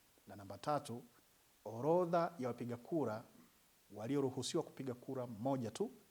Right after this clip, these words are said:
ya rais. Wananchi wote mnaombwa kupitia taarifa hizo ili kutambua mapema vituo mtakavyopigia kura na kuona mfano wa karatasi ya kura.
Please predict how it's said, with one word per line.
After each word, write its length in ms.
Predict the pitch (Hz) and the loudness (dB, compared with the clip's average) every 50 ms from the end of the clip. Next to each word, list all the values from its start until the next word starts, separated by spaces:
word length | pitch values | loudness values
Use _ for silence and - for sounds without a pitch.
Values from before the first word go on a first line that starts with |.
| - - | -20 -16
ya 140 | - - 160 | -14 -12 -10
rais. 480 | - - 160 - - - - - - - - - - - - - - - - _ _ _ _ _ _ - - - - - - - - - - - - - - - - - - - - _ - | -10 -10 -10 -8 -6 -6 -6 -6 -10 -14 -20 -20 -20 -20 -20 -20 -20 -20 -20 _ _ _ _ _ _ -20 -20 -20 -20 -20 -20 -20 -20 -20 -20 -20 -20 -20 -20 -20 -20 -20 -20 -20 -18 _ -2
Wananchi 360 | 123 151 185 214 208 - 208 | 0 2 4 4 4 6 8
wote 520 | 208 220 220 214 - 214 208 208 208 208 208 175 | 8 8 6 4 2 4 4 4 4 4 2 2
mnaombwa 720 | 170 160 160 160 170 175 175 175 175 170 170 175 175 170 | 2 2 4 4 2 2 2 2 0 0 2 0 0 -2
kupitia 600 | 175 - - - 127 - - - 226 226 226 208 | -4 -8 -8 -6 -6 -6 -4 -2 0 0 0 0
taarifa 440 | 220 - 151 143 151 151 - - 120 | -2 -2 0 0 0 0 -2 -4 -4
hizo 500 | 107 135 127 117 104 101 107 110 120 - - - - - | -2 0 0 0 0 0 -2 -2 -4 -4 -8 -18 -10 -6
ili 260 | 175 185 190 190 190 | -4 -4 -2 -2 -4
kutambua 640 | 190 - 165 165 - - 151 147 151 160 180 190 180 | -4 -6 -8 -8 -6 -6 -4 -4 -2 0 0 0 0
mapema 520 | 170 151 - - - 156 135 107 87 - - - - - - - - - - - _ _ _ | 0 -2 -2 0 2 2 2 2 0 -4 -12 -16 -20 -20 -20 -20 -20 -20 -20 -20 _ _ _
vituo 800 | 98 98 101 113 107 - - - - 180 180 175 170 170 175 175 - | -20 -12 -10 -10 -10 -10 -12 -10 -6 -2 2 4 4 4 2 0 -2
mtakavyopigia 840 | 131 127 - 123 117 - 139 131 131 120 - - 120 123 127 120 110 | -6 -6 -4 -6 -6 -4 -4 -4 -6 -6 -8 -12 -10 -8 -6 -6 -6
kura 400 | - - - 208 220 220 226 233 - - - - - - _ _ _ _ _ - - - - _ - | -6 -6 -2 0 0 0 0 -2 -6 -12 -20 -20 -20 -20 _ _ _ _ _ -20 -20 -20 -20 _ -16
na 140 | 107 110 110 | -14 -12 -12
kuona 420 | - - - 185 240 247 196 143 | -8 -2 0 0 2 2 2 0
mfano 300 | 127 120 - 131 123 117 | 0 -2 -2 -2 0 0
wa 60 | 107 104 | -2 -2
karatasi 720 | - 104 98 101 - - - 107 - - - 185 90 - - - - | -4 -8 -10 -10 -8 -8 -6 -6 -6 -6 -8 -8 -10 -14 -16 -18 -18
ya 100 | - - | -16 -16
kura. 440 | - - - - 82 64 - - | -16 -14 -14 -14 -12 -12 -12 -12